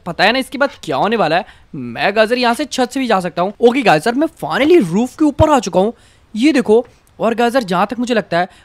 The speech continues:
मुझे गाइस ये पिलर को ना मतलब कि नीचे ड्रॉप कर देना चाहिए। तो let's go, मैंने गाइस नीचे ड्रॉप कर दिया है।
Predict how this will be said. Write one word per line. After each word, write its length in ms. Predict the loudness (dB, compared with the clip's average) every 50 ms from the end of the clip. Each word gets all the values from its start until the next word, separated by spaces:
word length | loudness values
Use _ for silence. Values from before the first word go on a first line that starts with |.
| _ _ -6
मुझे 220 | -4 -2 -2 0
गाइस 200 | 0 0 0 0
ये 160 | -2 -2 -4 -6 -6 -6
पिलर 220 | -2 -2 -2 -2
को 120 | -2 -4
ना 160 | -2 -2 -2 -2 -4 -12 -20 _ _ -4
मतलब 240 | -4 -2 -2 -2 -4
कि 100 | -2 -2
नीचे 300 | 0 0 0 0 0 -2
ड्रॉप 240 | 0 2 0 0 0
कर 120 | -4 -4
देना 160 | -4 -4 -8 -8
चाहिए। 260 | -8 -8 -8 -10 -10 -12 _ _ _ -8
तो 60 | -4
let's 180 | -4 -4 -4 -2
go, 160 | -2 -2 -2 -2 _ _ _ _ -4
मैंने 200 | -4 -2 -2 0
गाइस 200 | 0 -2 -2 -2
नीचे 320 | -2 -2 -2 -2 -2 -4
ड्रॉप 300 | 0 2 0 0 2 0
कर 120 | -2 -2
दिया 180 | -2 -4 -6 -6
है। 80 | -8